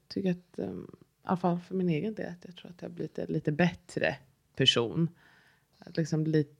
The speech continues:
att jag tänker liksom lite mer på vad jag gör och hur jag beter mig och liksom vill gärna vara så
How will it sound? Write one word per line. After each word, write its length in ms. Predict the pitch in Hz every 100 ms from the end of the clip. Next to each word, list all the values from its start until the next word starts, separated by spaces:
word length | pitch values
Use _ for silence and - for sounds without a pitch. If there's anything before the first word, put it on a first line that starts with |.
| _ -
att 160 | 190
jag 140 | 190 175
tänker 380 | 180 170 165 160
liksom 320 | 151 156 156
lite 200 | 160 156
mer 120 | 151
på 160 | - 147
vad 200 | 147 147
jag 120 | 151
gör 480 | 151 147 147 147 147
och 100 | 147
hur 180 | 147
jag 120 | 147 139
beter 500 | 139 - 147 143 135
mig 460 | 139 135 135 139
och 160 | 139 143 - - _ _ -
liksom 460 | 151 147 147 143
vill 300 | 147 165 151
gärna 440 | 151 143 139 139 139
vara 400 | 143 139 139 139
så 220 | -